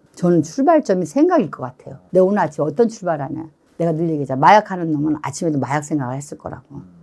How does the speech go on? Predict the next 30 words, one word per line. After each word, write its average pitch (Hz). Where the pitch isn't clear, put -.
나는 226
오늘 180
여기 165
와서 175
윤선 196
이야기를 156
촬영하려면 160
촬영하는 254
생각만 147
했을 -
것이고, -
그죠? -
생각이 349
모든 226
출발이에요, 170
내 170
인생에. 156
생각도 311
훈련이 381
근데 160
돼야지 143
될 113
것 -
같아요. 139
그래서 175
생각을 285
자꾸 151
훈련을 294
해보면 240
생각이 240